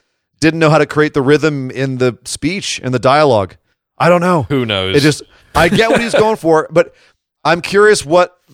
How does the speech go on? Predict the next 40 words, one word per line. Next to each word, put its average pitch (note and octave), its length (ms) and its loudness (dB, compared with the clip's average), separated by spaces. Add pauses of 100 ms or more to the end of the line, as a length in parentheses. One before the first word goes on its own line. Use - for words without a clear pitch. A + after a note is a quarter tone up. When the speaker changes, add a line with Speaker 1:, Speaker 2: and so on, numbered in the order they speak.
Speaker 1:
the D3 100 2
thought D3+ 380 0
was. C3+ 160 -4
Like, C3 340 -4
okay, C#3 320 -4
we're A2+ 200 -6
gonna C#3 200 -2
make D3 240 -2
A C#3+ 200 0
J, C3+ 360 0 (800)
like, A2+ 160 -2
is B2+ 100 -4
he C3 80 -6
trying D3 200 -4
to A#2+ 40 -4
fire D3 340 2
him C#3 120 0
up F3 140 0
to C#3 100 -8
go C#3+ 100 0
get B2+ 160 -4
Daniel A2+ 240 -4
Bryan? G3 340 0
Is D3+ 100 -4
he - 20 -16
trying C#3 160 -6
to A2+ 80 -8
turn A#2+ 160 -8
him G2 60 -12
heel? E3+ 420 -2
Like, G#2 240 -2 (200)
I'm C3 120 -8
curious A#3 260 0
where A3 80 2
they're A3 80 4
going A3+ 240 0
with E3+ 80 -4
this. E3+ 420 -6
Very C#3 220 0
curious. F2 420 -4